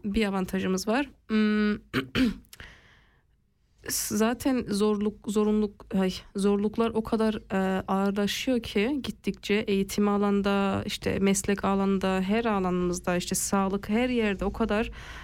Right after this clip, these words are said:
zorlaştı ki insanlar zaten sorgulamaya başlıyor. Hani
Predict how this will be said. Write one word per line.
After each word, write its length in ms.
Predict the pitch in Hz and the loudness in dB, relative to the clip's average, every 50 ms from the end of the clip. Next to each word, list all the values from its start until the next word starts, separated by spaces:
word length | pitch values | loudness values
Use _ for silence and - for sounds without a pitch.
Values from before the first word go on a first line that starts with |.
| - - 208 | -10 -6 -4
zorlaştı 720 | 185 180 208 202 202 196 202 208 202 202 - - - 247 | 0 2 2 2 2 2 0 0 0 -2 -4 -4 -4 -4
ki 440 | 247 - - - 220 220 247 269 - - | -4 -4 -2 0 0 0 0 -2 -2 0
insanlar 560 | 208 202 196 - 214 202 202 208 214 233 233 | 0 0 2 2 0 2 2 2 0 0 0
zaten 320 | 208 196 185 185 - 220 | 0 0 0 0 0 -2
sorgulamaya 540 | 214 - - 196 185 185 185 180 180 180 180 | 0 0 0 0 2 2 2 2 2 2 2
başlıyor. 420 | 175 170 - - 180 170 170 170 170 - - - - - | 0 -2 -2 -2 -2 0 0 0 -2 -6 -12 -20 -4 0
Hani 240 | 185 180 180 170 | 2 2 2 2